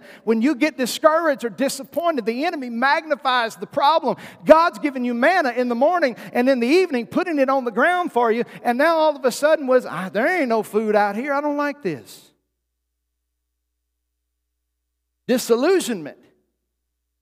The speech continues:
is dangerous. Because when you become disillusioned, you begin to accuse God and accuse others of things that's simply not true.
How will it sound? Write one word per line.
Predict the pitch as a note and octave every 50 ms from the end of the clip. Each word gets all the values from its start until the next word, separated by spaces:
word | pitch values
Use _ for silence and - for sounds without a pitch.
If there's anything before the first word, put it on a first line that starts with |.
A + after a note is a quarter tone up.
| _ _ _ _ _ _ _ _ _ _ _ _ _ _ _ _ _ _ _ _ _ _ _ _ _ _ _ _ _ _ _ _ _ _
is | D3+ D#3+ B2+
dangerous. | B2+ G#3 G3+ G3+ G3 E3+ - C3 C3 F2+ - - - - - _ _ _ _ _ _ _ _ _ _ _ _ _ _ _ _ _ _ _ _ _ _ _ _ _ _ _ _
Because | _ - G3+ F#3 E3+
when | D#3 F3+ F3+ F3+
you | G#3+ C#4
become | D#4 E4 C4+ - C#4 C#4 C4+ B3+
disillusioned, | A3+ B3+ A#3+ - A#3 A3+ B3+ C4+ C4 A3 C#3+ E3 D#3 D#3+ C#3+
you | F3+ A#3+ A3+
begin | B3+ G#3+ F3 A3+ A3+ A3 G#3
to | - - A3 G3 F#3+ F#3 F3 E3 E3 E3 - -
accuse | E3+ E3 - - - B3+ B3+ B3 A#3 F3 D3
God | D#3 G#3+ G#3+ A3 G#3+ F#3+ E3 D#3+ E3 E3 - -
and | F3 E3+
accuse | D#3+ E3+ - G#3+ G#3+ G3+ F3 D3+ - _
others | - G#3+ B3 G3+ F3 D#3 C#3 C#3 D3 - - - _ _ _ _ _ _ _ -
of | D#3+ D3
things | - _ G3+ G3 G3 F#3 C#3+
that's | E3 E3+ D3
simply | - - G3 F#3+ F3+ F#3 F3+ E3+
not | D#3+ D#3+ D#3 D#3+ -
true. | - - E3+ C#3+ B2 B2